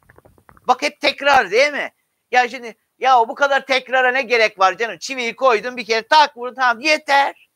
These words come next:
Niye tekrar ediyorsun ki?" denir mi yani? Teyit için takrir, tahkik, tekrir lazımdır. Hem öyle mesaili azime, öyle büyük meseleler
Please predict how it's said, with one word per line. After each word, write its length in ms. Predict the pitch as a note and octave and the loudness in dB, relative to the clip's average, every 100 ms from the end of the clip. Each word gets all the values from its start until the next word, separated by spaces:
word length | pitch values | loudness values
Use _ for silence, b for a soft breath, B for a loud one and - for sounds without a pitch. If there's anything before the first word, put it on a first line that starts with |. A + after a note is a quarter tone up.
| - | -10
Niye 220 | B3+ C#4+ | -6 -4
tekrar 380 | C#4 A#3+ B3 B3+ | -6 -4 -2 -2
ediyorsun 360 | A#3+ D4 D4+ | -4 -6 -6
ki?" 280 | A#3 F#3+ C#3 - _ _ | -8 -8 -8 -10 _ _
denir 320 | _ F3+ A3+ D#4+ | _ -2 -2 -2
mi 80 | C#4+ | 0
yani? 480 | G3+ D3+ C3+ A2 F2+ _ _ _ _ | 0 2 0 -2 -14 _ _ _ _
Teyit 580 | - G3+ A3+ B3 C#4+ D#4 | -6 0 2 2 2 -2
için 440 | D4+ - C4 G#3 - _ _ _ _ | -4 -4 -2 -2 -6 _ _ _ _
takrir, 760 | - G3+ B3 C4 C4+ F#3+ - _ _ _ | -2 -2 -2 0 0 0 -8 _ _ _
tahkik, 680 | - G3 - - C#4+ C4+ - _ _ _ | 0 0 0 -4 -4 -4 -8 _ _ _
tekrir 640 | - F3+ - C#3 G#3 B3+ A#3 | -12 -10 -10 -8 -6 -4 0
lazımdır. 960 | G3 E3+ - D3+ C3+ A#2+ G#2+ - - _ _ _ | 2 2 0 -6 -6 -8 -8 -12 -20 _ _ _
Hem 220 | A3 B3+ | -2 0
öyle 400 | G#3+ B3 B3+ D#4 | 2 0 0 -2
mesaili 760 | D4 C4 C4 B3+ B3+ C4+ D4+ | 0 -2 0 0 2 2 0
azime, 760 | C4 A3 G3+ A3 A3 A3 A3+ E3 _ - | 2 0 0 -6 -4 0 0 -2 _ -8
öyle 300 | D#3 G3 G3+ | -4 -2 -4
büyük 240 | G#3 F#3+ | -6 -8
meseleler 720 | D#3+ D#3 D3+ C#3+ C3 A2 - | -10 -6 -4 0 0 -2 -8